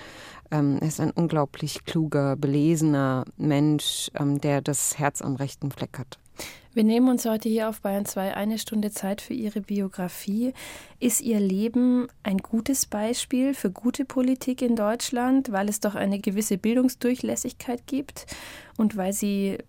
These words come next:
Speaker 2: Abitur gemacht haben, was nicht so ganz vorgezeichnet war? Oder ist es eigentlich ein Beispiel für schlechte Politik, weil Ihnen doch unnötige Steine im Weg lagen?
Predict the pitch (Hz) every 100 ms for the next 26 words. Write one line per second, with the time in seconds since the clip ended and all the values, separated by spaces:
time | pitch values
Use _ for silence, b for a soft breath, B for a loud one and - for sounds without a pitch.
0 | - - 180 180 190 247 254 269 254 262
1 | - 247 247 220 190 226 214 208 185 196
2 | - - 233 269 - 233 214 247 226 202
3 | 220 240 240 - 233 262 277 269 269 -
4 | _ 240 226 233 - 190 208 254 240 214
5 | - 208 208 208 190 214 - 214 208 214
6 | 214 202 - 208 - - 254 240 226 -
7 | 226 202 196 202 214 208 202 208 - 220
8 | 208 202 196 196 - 165 156 147 156 147
9 | - - 143 -